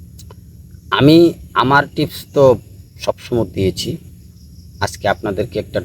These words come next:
ডাক্তারি টিপস দেব, যে টিপসটা আপনারা আপনাদের পুরুষাঙ্গের গোড়ায় মালিশ করবেন। এটাতেই ভালো উপকারী, এটা আমি চেক করে দেখেছি,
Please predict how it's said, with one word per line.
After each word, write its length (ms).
ডাক্তারি 460
টিপস 220
দেব, 140
যে 100
টিপসটা 440
আপনারা 320
আপনাদের 480
পুরুষাঙ্গের 580
গোড়ায় 300
মালিশ 300
করবেন। 280
এটাতেই 400
ভালো 240
উপকারী, 380
এটা 200
আমি 180
চেক 160
করে 140
দেখেছি, 380